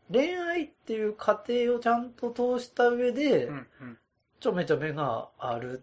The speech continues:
Speaker 1: っていうような、
Speaker 2: うん。
Speaker 1: ゲームシステムを、
Speaker 2: うん。
Speaker 1: まあ、作り上げたと。それが
Speaker 2: さっき言ったナンパものは、
Speaker 1: うん。
Speaker 2: もう、か-、恋愛っていう過程はないと。今までのものは。
Speaker 1: な-、まあ、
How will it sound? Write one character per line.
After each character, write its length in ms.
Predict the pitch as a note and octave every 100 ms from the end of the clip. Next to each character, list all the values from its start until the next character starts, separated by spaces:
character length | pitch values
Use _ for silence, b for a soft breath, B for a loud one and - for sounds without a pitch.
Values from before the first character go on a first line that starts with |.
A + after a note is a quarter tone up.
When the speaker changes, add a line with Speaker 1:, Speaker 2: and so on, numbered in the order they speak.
| _
Speaker 1:
っ 20 |
て 120 | E3
い 340 | D#3+ F3 F3 E3+
う 60 |
よ 240 | F#3 G#3 E3
う 40 |
な、 360 | E3+ F#3+ D3 -
Speaker 2:
う 40 |
ん。 140 | C3 A#2+ b b - D4+ D#3+
Speaker 1:
ゲ 220 | E3+ F3
ー 20 |
ム 480 | E3+ F3 F3 D#3+ D#3+
シ 140 | - D#3+
ス 100 | -
テ 180 | C#3
ム 420 | C3 C3+ F3+ G3+ C3
を、 60 |
Speaker 2:
う 240 | B2 B2 D3+
ん。 40 |
Speaker 1:
ま 140 | D#3+
あ、 80 | A#2+ -
作 180 | -
り 100 | D#3+
上 140 | D3+ C3+
げ 120 | A#2+
た 260 | - - -
と。 140 | A2+ - _ -
そ 80 |
れ 80 | A#3
が 60 | B3+
Speaker 2:
さ 100 | A#3+
っ 40 |
き 40 | A3
言 100 | G3+
っ 20 |
た 100 | F3
ナ 280 | B2 D3 G3
ン 80 |
パ 160 | G#3 A3
も 160 | G#3+ G#3+
の 280 | G#3 G#3
は、 280 | A3+ A#3 C3+
Speaker 1:
う 60 | E3
ん。 260 | C3+ G#2 -
Speaker 2:
も 360 | G#3 F#3+ A#2 - _ _ _
う、 20 | -
か-、 220 | E3+ - _ -
恋 200 | F#3 A#3+
愛 100 | B3
っ 20 |
て 80 | A#3+
い 40 | A3
う 40 |
過 100 | F#3+
程 160 | G#3+ G3
は 180 | D3+ - _ _
な 180 | D3 F3+
い 80 | F#3
と。 80 | - _ _ _ -
今 200 | C3+ C#3+
ま 140 | D3
で 100 | C3
の 60 | B3
も 60 |
の 60 | B3
は。 80 | B2
Speaker 1:
な-、 60 |
ま 60 |
あ、 60 | A2+